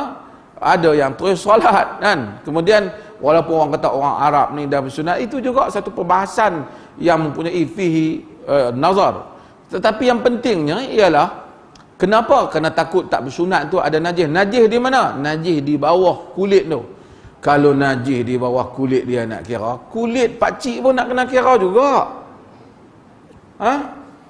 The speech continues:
Pakcik bawah kulit ada apa? Ha? Benda yang kita tak nampak zahir, mana tahu budak-budak sekali dia kata, dia pergi buang air kecil, dia tak basuh ke. Yang kita tak tahu, tak boleh hukum najis.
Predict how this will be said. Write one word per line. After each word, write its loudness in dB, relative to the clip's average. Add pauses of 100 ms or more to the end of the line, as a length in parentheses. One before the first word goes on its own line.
(540)
Pakcik 2
bawah 4
kulit 2
ada 4
apa? 4 (1500)
Ha? 2 (1900)
Benda 4
yang 2
kita 0
tak 0
nampak 0
zahir, 2
mana -2
tahu 2
budak-budak 0
sekali -2
dia 2
kata, 2
dia 0
pergi -4
buang 2
air 0
kecil, -6
dia 2
tak -2
basuh 2
ke. 6 (480)
Yang 0
kita 4
tak 2
tahu, 6
tak 2
boleh 4
hukum 2
najis. 2